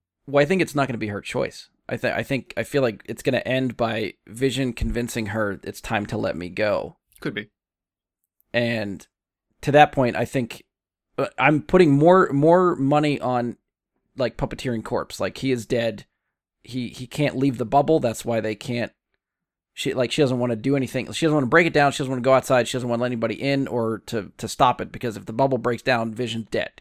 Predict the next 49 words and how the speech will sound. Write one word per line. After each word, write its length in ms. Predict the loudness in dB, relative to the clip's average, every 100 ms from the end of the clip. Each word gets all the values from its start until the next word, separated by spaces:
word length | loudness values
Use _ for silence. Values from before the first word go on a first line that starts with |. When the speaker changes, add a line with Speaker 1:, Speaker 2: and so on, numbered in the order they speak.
| _ _ -12
Speaker 1:
It's 140 | -6
not 140 | -2 0
Speaker 2:
Mm-hmm. 60 | 0
Speaker 1:
like 220 | -2 -2
we're 120 | -4
gonna, 180 | -2 -4 -6 _
he's 180 | -6 -4
gonna 140 | -2 0
make 200 | 0 2
it 60 |
out 80 | 0
of 60 | 0
the 60 |
bubble 300 | -2 -2 -2
and 180 | -4 -6 _
somehow 340 | -6 -2 0 0
be 100 | 0
alive 260 | 2 2
in 40 | 0
the 60 |
real 200 | -4 -2
world. 260 | -2 -4 -6
He 220 | -2 0
is 100 | 0
stuck 380 | -2 2 0 0
there. 240 | -8 -8 -14 _ _
Speaker 2:
Yeah. 200 | -6 -6 -8 -6
Speaker 1:
And 100 | -2
that 100 | -2
is 100 | -2
why 120 | -2
she 160 | -2
doesn't 120 | -4 -4
wanna 140 | -4
leave. 220 | -4 -6
So 380 | -2 0 0 -2 _ _ _ _ _ _ _ _ -2
I'm, 300 | -2 -2 -4
I'm 200 | -6 -4
putting 260 | 0 2 4
more 200 | 2 2
money 340 | 2 2 0
on 300 | -2 -2 -2
Vision 320 | 0 0 0
is 140 | -4 -2
dead 280 | -2 -2 -4
and 80 |
not 160 | -6 -6
alive, 560 | -2 0 2 0 -6 _ _ _ _
but 380 | 2 6 6